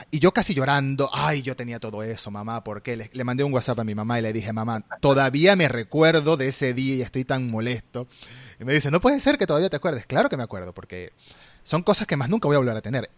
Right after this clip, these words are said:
De hecho, me meto en Mercado Libre, en la tienda por excelencia de artículos nuevos y usados en Latinoamérica,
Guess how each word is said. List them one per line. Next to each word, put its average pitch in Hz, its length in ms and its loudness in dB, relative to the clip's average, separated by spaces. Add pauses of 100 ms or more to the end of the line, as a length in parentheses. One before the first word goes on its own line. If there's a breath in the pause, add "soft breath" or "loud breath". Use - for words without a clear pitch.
De 131 200 4
hecho, 131 400 4
me 117 160 -4
meto 165 200 0
en 151 40 0
Mercado 107 320 -2
Libre, 131 300 4
en 151 80 -2
la 98 80 -6
tienda 101 460 -6 (180)
por 101 100 -8
excelencia 123 640 -4
de 104 180 -8 (240 loud breath)
artículos 117 580 -2
nuevos 127 340 4
y 117 40 0
usados 123 380 0
en 107 180 -8
Latinoamérica, 123 640 -2